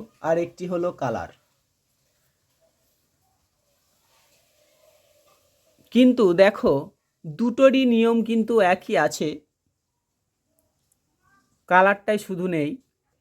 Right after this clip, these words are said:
আমার কি শেখা শেষ হয়ে গেছে? আমার ছবি আমি যেমন আঁকছি, আমি পরস্পর, পরস্পর ডেইলি কিন্তু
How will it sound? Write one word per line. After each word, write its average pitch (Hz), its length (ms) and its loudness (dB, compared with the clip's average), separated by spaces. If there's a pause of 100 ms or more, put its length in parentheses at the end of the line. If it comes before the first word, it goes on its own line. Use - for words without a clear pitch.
(300)
আমার 180 180 0 (100)
কি 190 140 -6
শেখা 185 280 0
শেষ 175 260 -4
হয়ে 202 240 4
গেছে? 208 240 0 (2250)
আমার 202 500 4
ছবি 214 420 -2 (2000)
আমি 185 280 0
যেমন 196 380 2
আঁকছি, 185 440 -2 (500)
আমি 165 300 -2 (160)
পরস্পর, 185 480 0 (120)
পরস্পর 180 500 0 (440)
ডেইলি 180 320 -2
কিন্তু 185 340 -6